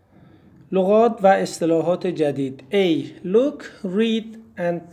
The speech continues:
practice. نگاه کنید، بخوانید و تمرین کنید. Eating vegetables is an important part of a healthy diet. خوردن سبزیجات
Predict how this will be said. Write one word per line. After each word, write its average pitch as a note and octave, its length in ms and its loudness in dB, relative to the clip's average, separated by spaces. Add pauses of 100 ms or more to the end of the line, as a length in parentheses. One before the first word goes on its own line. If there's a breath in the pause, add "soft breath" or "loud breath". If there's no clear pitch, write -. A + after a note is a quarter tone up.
(100)
practice. F3 680 -4 (440 soft breath)
نگاه A#3 380 0
کنید، G#3 380 0
بخوانید G3 560 0
و E3 80 0
تمرین D#3 420 -4
کنید. A2+ 360 -12 (720 loud breath)
Eating C4 600 4
vegetables F#3 1000 0 (260)
is F3+ 140 -2
an F#3 180 2
important G3+ 840 -2
part F#3+ 440 0
of E3+ 160 0
a E3 80 0
healthy F#3+ 1000 -4
diet. D3+ 600 -4 (1700 soft breath)
خوردن A3 640 6
سبزیجات F#3+ 880 0